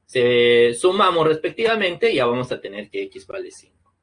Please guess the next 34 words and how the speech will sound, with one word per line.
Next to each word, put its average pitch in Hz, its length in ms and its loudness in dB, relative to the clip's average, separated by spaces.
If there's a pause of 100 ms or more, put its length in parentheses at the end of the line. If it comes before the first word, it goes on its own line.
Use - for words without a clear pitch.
(300)
Y 147 120 -2
si 147 120 -2
es 143 100 0
que 147 240 2
X 135 280 -6
es 127 140 -8
igual 170 260 -2
a 214 40 -4
cinco, 226 520 -8
esto 117 220 -10
sería 135 320 -6
cinco, - 520 -10
esto 104 200 -16
sería 151 320 -6
cinco, 190 520 -10 (260)
y 226 100 -4
por 233 160 2
lo 151 120 4
tanto 160 320 2
la 120 100 2
distancia 123 460 -6
de 98 120 -8
P 156 200 -2
a 175 100 -6
Q 147 240 -6 (120)
sería 107 480 -6 (300)
cincuenta 104 920 -12 (220)
metros, - 600 -20 (580)
¿no? 262 200 -10 (1200)
Ya 135 100 0
está. - 320 -16 (360)
Entonces, 214 800 -4 (180)
nuevamente 170 580 0
aquí, 151 380 -4